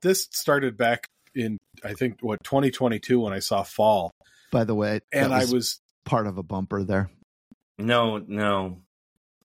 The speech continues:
Speaker 1: Oh, okay.
Speaker 2: Mark's It's a Trap.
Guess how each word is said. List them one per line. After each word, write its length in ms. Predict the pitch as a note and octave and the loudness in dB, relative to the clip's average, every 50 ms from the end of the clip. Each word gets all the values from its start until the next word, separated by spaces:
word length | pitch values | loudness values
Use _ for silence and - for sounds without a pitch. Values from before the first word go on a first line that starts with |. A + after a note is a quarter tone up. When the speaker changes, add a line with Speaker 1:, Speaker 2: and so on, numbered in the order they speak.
| _ _ _ _ _ _ _ _ _ _ _ _ _ _ _ _ _ _ - | _ _ _ _ _ _ _ _ _ _ _ _ _ _ _ _ _ _ -2
Speaker 1:
Oh, 180 | A#2+ A#2+ A#2+ A#2+ - _ - | -2 -2 -2 -2 -8 _ 0
okay. 380 | A#2 A#2+ - - D#3 D3 A#2+ - _ _ _ _ _ | 0 0 2 2 2 2 2 -2 _ _ _ _ _
Speaker 2:
Mark's 260 | A#2 A2+ G#2+ - - - | 2 2 2 0 -2 -2
It's 180 | A2+ - - | 0 0 -2
a 60 | A2+ | -2
Trap. 320 | - - D#3 C3 C#3 - | 0 2 2 2 2 -2